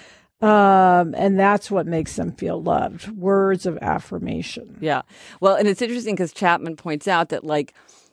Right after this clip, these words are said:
Speaker 2: nagging or pressuring somebody and saying, like, "Well, I'm doing it to encourage you," like, that is not the same thing. This is, like, when you're really affirming how great someone is and how much you love and appreciate them.
Speaker 1: Yes.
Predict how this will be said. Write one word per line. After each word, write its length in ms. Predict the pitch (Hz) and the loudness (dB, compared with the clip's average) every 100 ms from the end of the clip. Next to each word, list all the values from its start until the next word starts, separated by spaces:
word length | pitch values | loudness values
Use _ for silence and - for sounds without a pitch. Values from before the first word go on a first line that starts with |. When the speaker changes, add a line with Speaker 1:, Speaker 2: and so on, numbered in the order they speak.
| _ _ | _ _
Speaker 2:
nagging 560 | 180 190 196 214 233 214 | -2 0 2 2 0 -2
or 100 | 165 | -6
pressuring 560 | - 170 165 196 196 | 0 2 2 -4 -8
somebody 520 | 190 196 190 190 190 180 | -6 -6 -4 -2 -2 -4
and 100 | 156 | -6
saying, 160 | 175 | -4
like, 120 | 170 156 | -4 0
"Well, 180 | 233 | 0
I'm 100 | 311 | 2
doing 220 | 220 233 277 | 0 0 0
it 100 | 220 | -2
to 140 | 202 | -4
encourage 640 | 175 147 - 208 262 156 135 | -6 -6 -2 2 2 0 -2
you," 280 | 139 127 110 | 0 -2 0
like, 220 | 151 143 | 0 4
that 180 | 160 180 | 4 4
is 160 | 190 | 0
not 180 | 175 147 | -2 -6
the 100 | 143 | -8
same 260 | - 147 143 | -6 -6 -4
thing. 360 | 143 127 - | -4 -6 -4
This 180 | 147 175 | -4 -2
is, 180 | 214 190 | -4 -2
like, 160 | 185 156 | -4 -2
when 200 | 175 170 | -6 -4
you're 140 | 165 | -4
really 380 | 143 165 156 160 | 0 0 2 0
affirming 1080 | - - - - 180 180 180 180 175 170 170 - - - - _ | -4 -12 -8 0 2 2 0 0 -2 -2 -6 -10 -20 -20 -20 _
how 240 | - - 190 | -6 0 2
great 300 | 151 170 - | 4 2 2
someone 300 | 170 156 147 | -4 -2 -2
is 180 | 135 | -2
and 80 | 143 | -4
how 120 | 147 | -4
much 160 | 151 143 | -2 -2
you 100 | 147 | -4
love 260 | 139 143 139 | 2 2 2
and 80 | |
appreciate 800 | 139 - 143 - 135 131 127 - _ | -4 -4 -8 -4 -2 0 -2 -6 _
them. 460 | 143 - 98 - - _ _ | -6 -4 -4 -8 -16 _ _
Speaker 1:
Yes. 520 | - 175 170 - - | -2 -2 -2 -12 -18